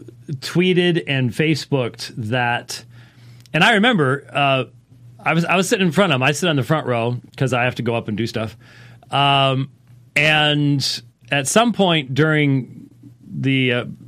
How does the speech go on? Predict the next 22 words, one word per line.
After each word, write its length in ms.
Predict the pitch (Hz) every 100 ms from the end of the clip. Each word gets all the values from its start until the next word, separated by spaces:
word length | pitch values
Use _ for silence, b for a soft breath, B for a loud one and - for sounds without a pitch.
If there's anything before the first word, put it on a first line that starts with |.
| - -
the 200 | - 139
service, 640 | 120 202 196 113 113 - - B B B B B B
I, 280 | 127 139 139
I 180 | 135 143
noticed 400 | 151 175 165 -
that 160 | 151 131
one 160 | 147
of 60 | 180
the 60 | 165
grandkids 640 | 160 151 143 160 143 110
was 200 | 127 117
doing 220 | 139 147
something 400 | 127 135 123 127
that 180 | 113 117
he, 480 | - 160 131 135 117
and 100 | 110
there's 140 | 101
only 140 | 104 95
one 180 | 95 95
of 100 | 90
them, 560 | - - - - -
um, 500 | 151 143 131 120 104